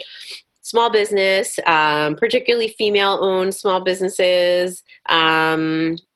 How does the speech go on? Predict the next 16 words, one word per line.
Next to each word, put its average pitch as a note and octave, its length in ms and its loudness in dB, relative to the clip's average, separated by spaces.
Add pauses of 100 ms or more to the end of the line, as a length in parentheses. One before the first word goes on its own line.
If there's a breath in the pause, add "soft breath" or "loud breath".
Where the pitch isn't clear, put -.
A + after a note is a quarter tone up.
and D#3 460 -2
so - 80 -2
that's E3 180 0
really D3+ 200 0
fun C#3+ 260 -2
'cause F3 160 -8
I D#3+ 80 0
get E3 220 -2
to E3 180 -2
also D3+ 320 -2
tell D3+ 500 -2 (220)
stories, D3+ 800 -4
um, D#3 240 -2
through, D3+ 500 -2 (320)
through D#3 120 -2
images D#3 640 -4